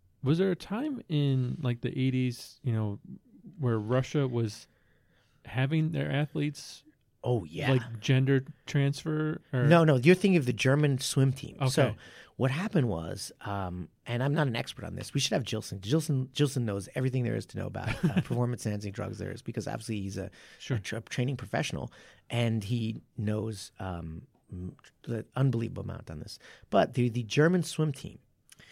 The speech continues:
Speaker 2: was steroided to the gills, and this is in the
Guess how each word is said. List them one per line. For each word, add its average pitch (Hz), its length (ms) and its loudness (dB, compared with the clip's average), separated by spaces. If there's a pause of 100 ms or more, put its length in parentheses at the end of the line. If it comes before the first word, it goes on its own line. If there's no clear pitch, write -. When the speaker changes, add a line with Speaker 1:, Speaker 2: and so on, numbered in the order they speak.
(320)
Speaker 2:
was 117 580 -2 (1040)
steroided 160 1000 2
to 127 80 -4
the 107 100 -4
gills, - 520 -14 (100)
and 120 140 -2
this 131 180 -2
is 117 180 0
in 110 180 -2
the 92 280 -6